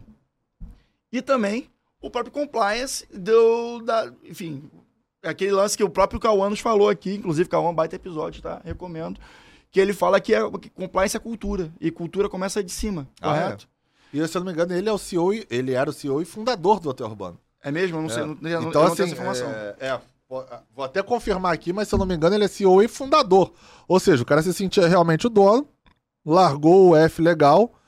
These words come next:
Speaker 2: e, pô, seguiu o baile, né?
Speaker 1: Pois é, e aí eu fico muito pensando no, no ponto de vista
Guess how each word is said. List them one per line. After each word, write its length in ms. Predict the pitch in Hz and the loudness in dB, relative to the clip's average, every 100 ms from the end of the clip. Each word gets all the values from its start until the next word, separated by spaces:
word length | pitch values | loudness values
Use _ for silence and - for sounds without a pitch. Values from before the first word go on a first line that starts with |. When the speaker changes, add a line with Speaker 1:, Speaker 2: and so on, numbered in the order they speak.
| _ _ _ - | _ _ _ -2
Speaker 2:
e, 140 | 247 | -2
pô, 420 | 285 - 220 131 101 - | -2 2 4 4 0 -12
seguiu 420 | - - 220 233 196 | -10 -4 2 4 4
o 80 | |
baile, 360 | 220 208 131 117 | 4 4 4 2
né? 140 | 117 - - - - _ _ | -2 -6 -10 -20 -20 _ _
Speaker 1:
Pois 200 | 226 180 | 0 2
é, 160 | 170 - | 0 2
e 140 | 180 | 2
aí 180 | 185 202 | 4 4
eu 80 | 220 | 2
fico 260 | 226 - | -2 -6
muito 840 | 202 202 240 269 247 226 180 151 135 - | -4 -4 -4 -4 -2 0 0 -2 -4 -4
pensando 540 | 180 170 - 185 180 | -4 -4 -2 -2 -2
no, 160 | 175 170 | -4 -8
no 160 | 170 | -10
ponto 260 | - 175 180 | -6 -4 -4
de 100 | 160 | -4
vista 540 | 147 196 - 143 131 | -8 -8 -8 -8 -12